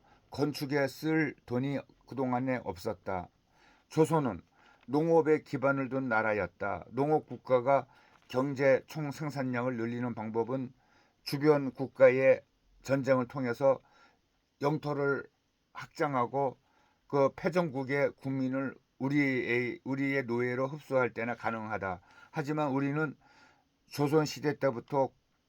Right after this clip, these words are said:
국경을 확장하는 전쟁을 하지 않았다. 그런 가운데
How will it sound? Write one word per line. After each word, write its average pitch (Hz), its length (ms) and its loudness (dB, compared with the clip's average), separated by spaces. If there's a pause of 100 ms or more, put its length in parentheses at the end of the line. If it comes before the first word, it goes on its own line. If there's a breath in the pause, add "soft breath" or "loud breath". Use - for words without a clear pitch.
(140)
국경을 139 480 -4
확장하는 135 520 -4
전쟁을 120 420 -4
하지 139 220 -6
않았다. 95 500 -6 (360 soft breath)
그런 151 300 4
가운데 135 580 2